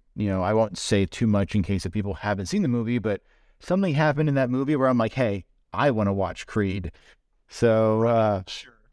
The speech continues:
Speaker 1: and I was like, "Man, I, the, the kind of person I am, I like to have that backstory. I don't wanna Wikipedia read it. I wanna experience it." And my intentions were to just, to start with the first two Rocky movies to get the foundation.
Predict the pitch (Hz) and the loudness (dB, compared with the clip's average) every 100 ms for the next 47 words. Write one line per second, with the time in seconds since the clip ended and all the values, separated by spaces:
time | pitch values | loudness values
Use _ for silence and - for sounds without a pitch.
0 | _ _ 139 120 117 117 110 131 135 131 | _ _ 0 2 4 2 2 0 0 -2
1 | - 113 101 - _ _ 139 120 - 123 | -2 -2 -4 -8 _ _ -4 -4 -4 -4
2 | 127 160 170 170 151 127 98 101 110 107 | 0 2 2 2 2 0 -2 0 0 0
3 | 110 113 92 110 104 107 - - - 101 | 0 0 0 0 0 -2 -4 -4 -2 -2
4 | 107 117 110 117 117 - - 120 120 117 | 2 0 2 0 0 -4 -2 0 2 0
5 | - 110 107 110 104 107 107 - 113 110 | 0 0 2 -2 -4 -4 -6 -2 0 2
6 | 110 95 107 110 107 104 107 113 113 104 | 2 2 0 0 0 0 2 2 0 -2
7 | - - 101 101 104 110 - 120 127 - | -6 -4 -2 0 2 0 0 0 -2 -6
8 | _ - 117 113 117 113 - 196 220 151 | _ -6 0 2 4 2 0 0 2 2
9 | 117 117 113 104 107 - 104 - - - | 0 2 0 0 -4 -4 -8 -8 -8 0
10 | 110 127 110 104 - - 101 117 107 - | 2 2 0 -6 -6 -4 -2 0 -2 -4
11 | - - 143 120 90 107 117 104 104 107 | -10 -4 0 2 2 2 0 0 0 -2
12 | 98 110 101 98 113 104 92 104 120 110 | -2 -4 -4 -4 -2 -2 -2 -2 -2 -2
13 | 95 90 | -4 -4